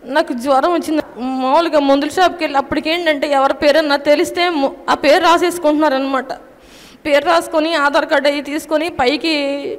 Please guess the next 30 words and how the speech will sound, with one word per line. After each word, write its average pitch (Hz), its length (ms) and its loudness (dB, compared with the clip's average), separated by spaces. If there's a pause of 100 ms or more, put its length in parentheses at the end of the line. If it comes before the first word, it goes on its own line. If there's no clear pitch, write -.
చెప్తున్నారు, 294 600 0 (220)
ఇలా 269 220 0
పలానా 269 460 0
వాళ్ళు, 269 260 2
పలానా 262 340 0
వాళ్ళు 294 160 2
అని 302 160 2
చెప్తుంటే 320 680 -4 (400)
ఆ 269 60 0
రాత్రిపూట 311 600 2
తీసుకున్నారు 339 600 0
పేరు, 302 480 0
కానీ 277 220 2
నా 269 220 2
పేరు 330 220 0
ఇవ్వకుండా 302 300 0
కోటేశ్వరరావు 302 500 0
పేరు 285 160 0
ఇచ్చేసరికి 285 840 0 (240)
డాక్టర్లు 262 460 2
అందరూ 311 220 0
ఫోన్లు 294 440 2
చేసి 311 280 0
"నీకు 277 260 0
ఎలా 269 240 2
ఉంది, 294 280 2
ఏంటి?" 277 360 0
అని 277 140 0
చెప్పేసి 285 300 0
అడుగుతుంటే 269 640 -2